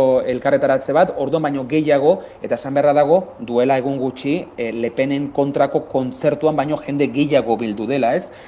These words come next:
Poliziarekin tarteka egon da tentsio uneren bat, gu dakigula behintzat istilurik ez da egon,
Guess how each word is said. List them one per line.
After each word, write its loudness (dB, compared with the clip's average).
Poliziarekin 4
tarteka 2
egon 0
da 2
tentsio -2
uneren -2
bat, 4
gu -2
dakigula 2
behintzat -2
istilurik -6
ez -2
da 0
egon, 2